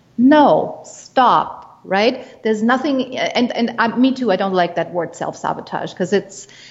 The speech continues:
there's a reason why this is happening. And at one point it was in service to you. It no longer is. So that's why it's really important to drill down as to what is the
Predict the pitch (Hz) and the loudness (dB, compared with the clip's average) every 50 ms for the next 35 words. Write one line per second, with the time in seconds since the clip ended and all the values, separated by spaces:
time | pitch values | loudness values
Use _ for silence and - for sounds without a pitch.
0 | - _ _ 247 240 240 254 247 233 220 214 220 226 247 247 254 262 277 277 269 | -20 _ _ 2 4 4 4 2 2 0 -2 0 2 4 4 6 4 4 4 2
1 | 311 302 302 285 247 196 180 185 185 185 196 196 214 208 - 262 247 - - 262 | 2 2 4 4 2 2 2 2 2 2 2 0 0 -4 -4 -6 -8 -6 -2 0
2 | 277 277 277 285 - 208 180 160 - - 160 160 - 190 190 151 170 185 185 185 | 2 2 0 0 -4 -8 -8 -8 -8 -8 -8 -6 -4 -4 -2 -2 -2 -2 -2 -2
3 | 185 190 208 208 208 226 254 262 254 - - 233 220 233 240 - - 226 185 175 | 0 2 4 4 4 4 4 2 2 -2 -2 -2 -2 -2 -2 -2 -2 -4 -4 -2
4 | 175 185 185 185 185 180 - 185 214 220 - - 262 269 269 302 277 - - - | -2 0 2 2 2 2 0 0 0 0 0 0 0 0 0 0 -2 -4 -6 -6
5 | - 208 190 190 190 175 170 - - 185 - 208 202 202 196 208 214 202 202 196 | -4 -2 0 2 2 2 2 2 0 0 4 4 4 4 4 4 4 4 4 4
6 | 208 220 226 214 180 170 165 - 202 180 190 202 226 - - 247 233 226 226 233 | 4 4 4 4 4 2 2 0 0 0 0 0 0 -2 -2 0 0 0 0 -2
7 | 240 240 226 220 214 214 - 220 208 208 214 208 - 208 185 - - 190 202 196 | -2 -2 0 0 -2 -2 -2 -2 -2 -2 -4 -4 -4 -6 -6 -2 0 2 4 4
8 | 190 180 190 175 165 165 170 180 214 240 - - - - - _ _ - 190 190 | 4 4 2 0 0 2 2 0 0 -2 -4 -8 -18 -20 -20 _ _ 0 0 0
9 | 190 185 - 196 190 202 196 196 196 190 175 190 - | 0 -2 -8 -4 -4 -2 0 0 -2 -2 -4 -6 -6